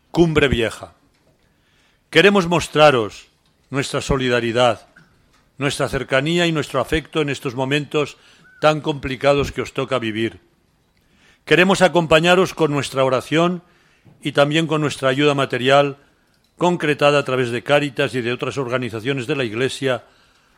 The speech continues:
así como de la propia Conferencia Episcopal Española. Vivimos tiempos difíciles.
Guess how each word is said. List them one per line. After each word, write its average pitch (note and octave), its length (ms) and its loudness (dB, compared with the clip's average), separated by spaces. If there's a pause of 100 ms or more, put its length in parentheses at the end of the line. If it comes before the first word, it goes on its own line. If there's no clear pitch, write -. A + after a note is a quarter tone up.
(100)
así C3+ 280 -2
como D3+ 220 0
de C3 80 2
la B2+ 100 2
propia C3+ 340 -2
Conferencia B2 460 -4
Episcopal A#2 500 -4
Española. G2 580 -12 (2750)
Vivimos G3+ 460 2
tiempos F#3+ 340 4
difíciles. G#2+ 800 -8